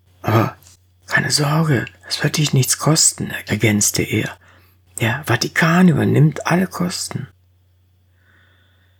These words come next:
Sie stellten sich noch mal beide vor dem Spiegel im Flur auf. Herberts Gesicht sah irgendwie eigenartig aus. Erst als er seinen Mund suchte,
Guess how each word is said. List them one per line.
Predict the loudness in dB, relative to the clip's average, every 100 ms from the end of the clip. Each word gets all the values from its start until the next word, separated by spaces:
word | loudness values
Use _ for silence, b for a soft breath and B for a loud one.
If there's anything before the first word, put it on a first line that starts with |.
| _ _ _ _ _ 0
Sie | 4
stellten | 6 6 4 2
sich | 0 2
noch | 4
mal | 6 4
beide | 4 2 2 2
vor | 2 2
dem | 2 2
Spiegel | 0 0 0 2 4 4 2
im | 0 2 2 2 -4
Flur | -2 0 0 -2 -4
auf. | -4 -4 -6 -14 _ _ _ _ _ _ _ _ _ _ _ _ _
Herberts | 0 2 4 2 0 -2
Gesicht | -2 -2 -4 -6 -4
sah | -2 -2 -2
irgendwie | -2 0 0 0 -2 -2 b b b b _
eigenartig | -4 -2 -2 -4 -6 -8 -8 -10 -12
aus. | -14 -12 -12 -14 _ _ _ _ _ _ _ _ _ _
Erst | 2 4 4 2 -4 B B B
als | 0 2
er | 0
seinen | 0 2 6 6
Mund | 8 8 8 6 -2
suchte, | -2 2 2 0 -4 -4 -4